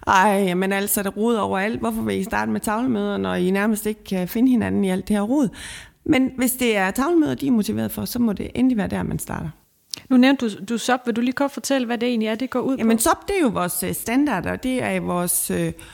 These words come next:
Speaker 1: operationelle procedurer. Øh, hvordan er det, at vi, øh, gør det ude på bedrifterne, sådan så vi alle sammen gør det ens? Og det er jo noget, der faktisk er,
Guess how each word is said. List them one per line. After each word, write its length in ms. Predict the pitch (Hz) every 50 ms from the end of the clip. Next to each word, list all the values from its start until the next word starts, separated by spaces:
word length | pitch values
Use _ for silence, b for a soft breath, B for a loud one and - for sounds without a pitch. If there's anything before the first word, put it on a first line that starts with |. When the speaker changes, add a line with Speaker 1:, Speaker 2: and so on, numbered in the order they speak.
| B B B B B
Speaker 1:
operationelle 720 | - 285 277 - 214 185 185 190 202 190 185 190 196 185
procedurer. 640 | 190 - - 202 190 208 190 - 240 269 285 302 277 190 156 - - - - -
Øh, 400 | - 214 208 202 202 196 185 185 175 - - - -
hvordan 380 | - - 214 202 208 214 233
er 180 | 220 - - 180
det, 180 | 156 160 156 -
at 160 | - - 160 - - -
vi, 320 | 156 156 151 143 143 139
øh, 220 | 139 135 135 139 147 160 - - - 175 -
gør 160 | - 196 214
det 160 | 233 247 247
ude 240 | - - 214 214 208
på 140 | 214 - 202
bedrifterne, 460 | 180 165 190 202 202 - 185 175 170
sådan 220 | - - 185 165
så 80 | - -
vi 80 | - 165
alle 140 | 156 156
sammen 160 | - 185 196 190
gør 100 | 220 220
det 120 | 247 - -
ens? 440 | 302 320 233 160 147 - - - - B B 117 B B B B B
Og 140 | - 208
det 140 | 214 226 233
er 40 | 226
jo 100 | 220 220
noget, 320 | 226 240 247 262 277 269
der 160 | 269 214 170 175
faktisk 480 | 175 226 226 226 - 196 180 - -
er, 100 | 131 92